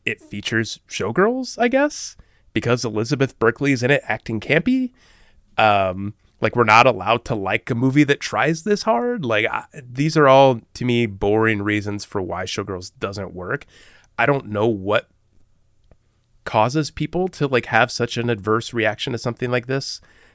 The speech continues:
especially when, like, in my mind, like, the reason we go to the movies is to experience something <laughs> so different and transcendent. Like, tran-, transcendent doesn't even necessarily have to mean, like, "Oh, wow, it's so uplifting," but, like, transcendent of, like,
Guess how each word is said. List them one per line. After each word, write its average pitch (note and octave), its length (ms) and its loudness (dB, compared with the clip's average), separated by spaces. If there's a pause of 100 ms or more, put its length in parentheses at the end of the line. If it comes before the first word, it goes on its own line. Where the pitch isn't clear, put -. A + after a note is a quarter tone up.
especially B2 440 2
when, A2+ 240 4
like, G2+ 240 0 (140)
in G#2 100 -2
my A2+ 380 4
mind, D3 400 4
like, F#2 240 -4 (500)
the G2+ 100 -2
reason A#2 400 -2
we B2 120 4
go A2+ 200 6
to F3+ 80 8
the C3+ 80 2
movies G2 340 -4
is F#2+ 140 -12
to G#2 120 -6
experience F#2 560 -6
something - 420 -8
<laughs> - 20 -12
so G#2 380 -4 (120)
different F#2+ 380 -6
and G2+ 120 -8
transcendent. G#2 760 -4 (180)
Like, C3+ 140 2
tran-, D#3+ 420 4
transcendent E3+ 460 0
doesn't B2 180 -2
even A2 180 -2
necessarily A2+ 400 -2
have G#2+ 120 -4
to G2+ 80 -10
mean, G2+ 180 -6
like, F#2 180 -8
"Oh, F#2+ 80 -4
wow, F#2 280 -6
it's F2 120 -12
so F#2+ 140 -6
uplifting," G2+ 380 -8
but, F#2 100 -8
like, F#2 140 -10
transcendent G2+ 540 -8
of, F#2+ 100 -12
like, F2+ 220 -12